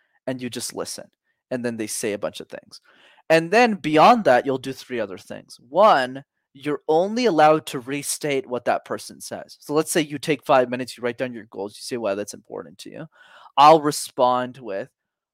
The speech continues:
"Kevin, just to make sure I got that, these are your three goals. This is why it's important to you. Did I get that correctly?" And then you'll, "Yes, and Brendan, I wanted to mention this." That's one. Second thing,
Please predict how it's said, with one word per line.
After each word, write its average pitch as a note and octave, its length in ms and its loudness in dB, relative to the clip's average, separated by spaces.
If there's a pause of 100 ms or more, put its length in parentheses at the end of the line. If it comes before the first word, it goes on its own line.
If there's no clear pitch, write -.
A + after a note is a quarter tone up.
(220)
"Kevin, F3 280 0
just D#3+ 200 -12
to F#3+ 60 -10
make E3+ 180 -12
sure F3 200 -4
I C3+ 120 0
got C3 400 -2
that, E2 400 -12 (340)
these C#3+ 260 -10
are F3 80 0
your F#3 120 -4
three D#3 240 -12
goals. B2+ 560 -10 (260)
This C#3 220 -8
is C3+ 120 -14
why C3 220 0
it's B2 220 -8
important G2+ 540 -16
to - 120 -20
you. F2+ 100 -20 (200)
Did C3 100 -6
I C3 60 -4
get B2+ 180 -8
that C3 160 -4
correctly?" E3+ 540 -6 (280)
And C3+ 140 -6
then C3+ 80 -6
you'll, C3+ 240 0
"Yes, G3+ 460 6
and D3 260 -2
Brendan, A2+ 420 -6
I F#2 60 -10
wanted G#2+ 260 -12
to A2+ 60 -20
mention F2+ 380 -18
this." - 140 -20
That's A#2+ 200 -8
one. - 160 -20 (600)
Second B3+ 500 0
thing, A#2 260 -4